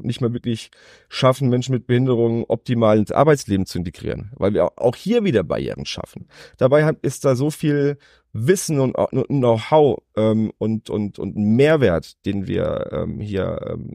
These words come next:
generieren können. Und gerade mit so einem Thema, was ja aktuell, wenn man sich das anschaut, mit SpaceX und Co., wo in der Gesellschaft sehr viel Fokus auf der Thema, auf der Thematik Raumfahrt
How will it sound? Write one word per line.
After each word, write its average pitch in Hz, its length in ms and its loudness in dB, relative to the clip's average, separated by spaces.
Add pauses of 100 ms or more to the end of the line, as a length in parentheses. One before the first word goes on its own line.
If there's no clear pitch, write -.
generieren 92 480 -2
können. 82 300 -10 (400)
Und 104 120 0
gerade - 220 2
mit 131 140 2
so 120 80 0
einem 110 120 2
Thema, 131 380 4
was 101 220 -2
ja 92 200 2
aktuell, 107 720 0 (220)
wenn 87 160 -8
man 87 160 -4
sich 92 120 -14
das 87 160 -6
anschaut, 90 480 -6
mit 90 200 -10
SpaceX - 600 -4
und 117 200 -4
Co., 82 300 -8 (100)
wo 110 380 0
in 110 80 6
der 110 80 6
Gesellschaft 110 640 2
sehr 127 280 6
viel 120 460 4
Fokus - 640 0
auf - 220 -2
der 95 160 0
Thema, 92 340 0
auf - 140 -4
der 95 140 -2
Thematik 87 460 -2
Raumfahrt - 680 0